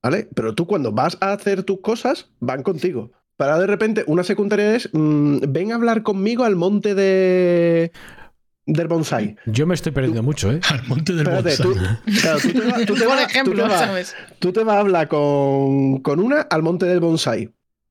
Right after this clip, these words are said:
Speaker 1: Quedas allí con ella. Claro, pero por el camino forma parte de tu party. Entonces vas peleando con los monstruos hasta llegar allí. Cuando llegas allí, "Hola, ¿cómo estás, Bertita?".
Speaker 4: ¿Cuánto tiempo?
Speaker 1: "Nada, pues, claro". Y tú, "Mm,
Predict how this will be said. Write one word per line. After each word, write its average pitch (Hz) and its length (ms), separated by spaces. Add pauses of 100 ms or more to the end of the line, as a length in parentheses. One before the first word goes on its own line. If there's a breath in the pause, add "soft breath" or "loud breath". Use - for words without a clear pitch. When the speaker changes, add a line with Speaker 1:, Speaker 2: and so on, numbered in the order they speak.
(120)
Speaker 1:
Quedas 170 240
allí 175 160
con 185 160
ella. 117 300 (460)
Claro, 160 140
pero 147 120
por 131 140
el 127 100
camino 131 260
forma 180 240
parte 185 200
de 151 120
tu 123 120
party. 156 340 (360 soft breath)
Entonces 151 120
vas 143 100
peleando 160 380
con 131 80
los 120 80
monstruos 160 300
hasta 156 120
llegar 131 220
allí. 165 180
Cuando 175 220
llegas 160 180
allí, 202 220
"Hola, 220 200
¿cómo 185 180
estás, 127 840
Bertita?". 151 520
Speaker 4:
¿Cuánto 262 240
tiempo? 247 280
Speaker 1:
"Nada, 233 180
pues, 143 320
claro". 214 320 (220 loud breath)
Y 135 80
tú, 147 120 (120)
"Mm, 160 480